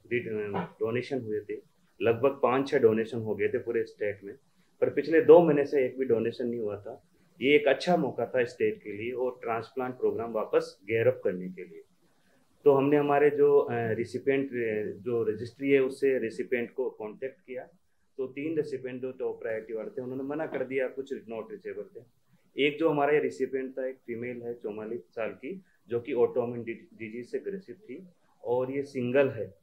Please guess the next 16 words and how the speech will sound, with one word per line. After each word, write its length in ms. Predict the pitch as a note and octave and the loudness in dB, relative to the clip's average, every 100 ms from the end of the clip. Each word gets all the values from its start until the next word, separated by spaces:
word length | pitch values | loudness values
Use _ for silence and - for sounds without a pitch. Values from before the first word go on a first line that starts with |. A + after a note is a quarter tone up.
| _ | _
और 180 | A2+ A#2+ | -6 -4
ये 200 | C3+ C#3+ | -2 -2
मेरे 280 | C3 B2+ C3 | -2 -2 -4
पास 260 | C3 C3 B2+ | -4 -8 -6
लगभग 340 | A#2 B2 A#2+ | -4 -4 -4
डेढ़ 180 | A#2 A#2+ | -8 -10
से 160 | - - | -12 -6
दो 160 | A2+ | -6
साल 280 | - B2 B2 - | -4 -8 -10 -10
से, 80 | C#3+ | -10
अ, 120 | C#3 G#3+ | -10 -14
कंटिन्यू 600 | A3 G3+ - - C3 C#3 | -14 -10 -8 -6 -4 -4
फॉलोअप 280 | B2+ G#2 G2+ G#2 | -2 -2 -4 -10
में 100 | F2+ | -20
है। 80 | _ _ _ _ _ _ _ | _ _ _ _ _ _ _
तो 420 | - C#3 C#3 C#3+ | 0 2 2 0